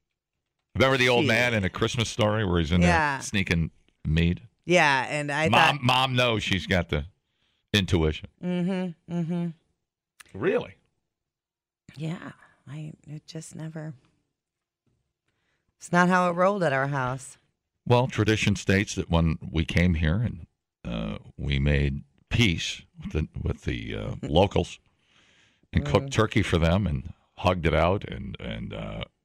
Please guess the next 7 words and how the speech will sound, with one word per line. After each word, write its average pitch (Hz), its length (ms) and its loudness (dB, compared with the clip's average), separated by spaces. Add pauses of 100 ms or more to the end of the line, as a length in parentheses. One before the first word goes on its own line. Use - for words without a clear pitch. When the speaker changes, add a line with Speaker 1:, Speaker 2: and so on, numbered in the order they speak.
(420)
Speaker 1:
uh, 53 440 -8 (2000)
promised 101 640 2 (460)
to - 100 -6
do 80 160 2
our 80 120 2
<laughs> - 180 2
best - 320 -4